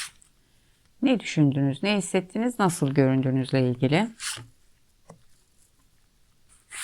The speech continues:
Sağdaki kartlar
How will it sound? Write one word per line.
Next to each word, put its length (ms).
Sağdaki 640
kartlar 1000